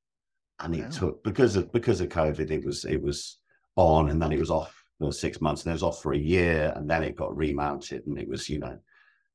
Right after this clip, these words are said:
Speaker 1: um, so that was a long gestation period. And it took quite a while to do, 'cause we had sixteen songs, I think, something like that. And th-, it
Speaker 2: Wow.
Speaker 1: was new versions of all the songs, and they were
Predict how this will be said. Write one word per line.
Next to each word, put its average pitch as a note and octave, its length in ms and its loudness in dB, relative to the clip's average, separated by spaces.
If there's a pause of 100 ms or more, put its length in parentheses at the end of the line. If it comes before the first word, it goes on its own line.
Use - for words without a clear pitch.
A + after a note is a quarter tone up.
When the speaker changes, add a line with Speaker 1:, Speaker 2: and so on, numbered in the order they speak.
(160)
Speaker 1:
um, D2+ 380 -6
so - 180 -4
that F#2+ 180 0
was F2+ 120 -8
a F2 60 -6
long D#2+ 540 -4 (480)
gestation D#2+ 640 -2
period. C2 420 -10 (280)
And B2 120 6
it - 80 8
took F#3 180 4
quite D#3+ 160 6
a D#3 40 4
while D#3+ 160 8
to D#3 80 -4
do, F3 260 6
'cause G2 140 -8
we A#2 100 2
had G#2+ 140 -2 (800)
sixteen - 600 -2
songs, E3 460 0
I E3+ 100 -6
think, - 380 -10 (500)
something - 360 -2
like E3 160 4
that. F3+ 200 6
And A#2 260 4 (140)
th-, E2 140 -4
it G2+ 100 4
Speaker 2:
Wow. G2+ 60 2
Speaker 1:
was G2+ 140 -2
new C#3+ 200 10
versions G2+ 380 4
of F2 60 -8
all G2 140 4
the E2 80 -4
songs, D2+ 520 -4
and - 120 -12
they D#3 120 -8
were D3 220 -8